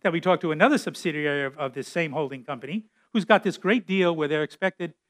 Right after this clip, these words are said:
to, uh, for us to sell them our outdoor space at a sixty-six percent discount that strangely will ultimately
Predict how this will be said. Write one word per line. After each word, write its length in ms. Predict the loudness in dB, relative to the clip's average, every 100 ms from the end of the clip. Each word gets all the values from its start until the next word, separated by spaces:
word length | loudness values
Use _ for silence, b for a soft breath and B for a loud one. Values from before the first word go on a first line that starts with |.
| _ _ -2
to, 260 | -2 0
uh, 240 | 0 0 -2
for 120 | -2 0
us 180 | 0
to 160 | -4 -12
sell 320 | -2 4 4
them 340 | 4 -2 -4 -16 _ _ _ 0
our 260 | 4 4 0 -8 4
outdoor 340 | 4 4 -2
space 380 | -4 -4 -6 -4
at 180 | -10 -10
a 80 | -10
sixty-six 520 | -10 -10 -12 -14 -14
percent 280 | -12 -14 -12
discount 400 | -12 -10 -12 -12 _ _
that 120 | -4
strangely 600 | -2 4 6 4 -2 -10
will 180 | -8 -4
ultimately 560 | -4 -4 -8 -12 -12